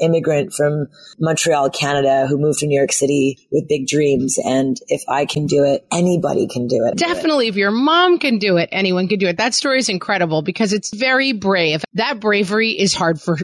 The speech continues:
Speaker 2: people. It's harder for some people than other people. It's not that hard for me, but it would be harder for Amy, don't you think, than for me?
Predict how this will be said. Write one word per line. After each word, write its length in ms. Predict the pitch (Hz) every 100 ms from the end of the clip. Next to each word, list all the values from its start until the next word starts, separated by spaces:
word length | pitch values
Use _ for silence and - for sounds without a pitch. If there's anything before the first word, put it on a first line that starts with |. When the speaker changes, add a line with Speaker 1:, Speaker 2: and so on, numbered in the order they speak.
| -
Speaker 2:
people. 340 | 151 143 165
It's 180 | 240 208
harder 280 | 262 240 254
for 160 | -
some 220 | 240 202 185
people 260 | 185 165
than 160 | 160 160
other 220 | 147 143
people. 320 | - 151 147
It's 180 | - 202
not 240 | 226 226 233
that 140 | 254
hard 260 | 226 208 170
for 140 | 202
me, 240 | 185 185
but 140 | 208 -
it 80 | 277
would 140 | 311
be 100 | 302
harder 320 | 294 277 240
for 100 | 226
Amy, 380 | 220 202 180 170
don't 200 | 208 202
you 120 | 226
think, 260 | 208 214 208
than 160 | 196
for 220 | 175 202 180
me? 320 | 165 143